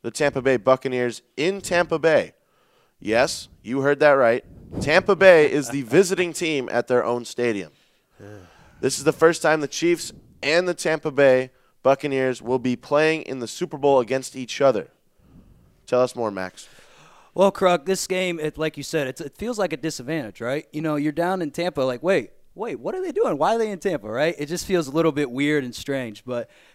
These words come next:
Speaker 2: to me, this game, I believe, is gonna be a high-scoring game, right? It's a high-scoring game,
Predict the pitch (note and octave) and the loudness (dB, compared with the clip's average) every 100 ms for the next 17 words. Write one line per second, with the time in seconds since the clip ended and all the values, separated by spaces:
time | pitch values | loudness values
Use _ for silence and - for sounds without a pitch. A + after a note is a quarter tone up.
0 | - D3+ G3 F3 F#3 - E3 D#3 C#3 C3 | -10 -4 -2 0 -2 -2 -2 0 0 -2
1 | C#3+ C#3 B2+ B2 G#2+ C3 B2 - C3 A#2 | -4 -4 -6 -6 -6 -6 -6 -8 -8 -10
2 | A2 G#2+ F#2 F2 G2+ B2 B2+ A2+ G2+ C3+ | -8 -10 -10 -10 -8 -8 -10 -14 -10 -4
3 | C#3 C#3+ D3 C#3+ C#3 B2 B2+ C3 | -4 -4 -6 -6 -6 -6 -6 -6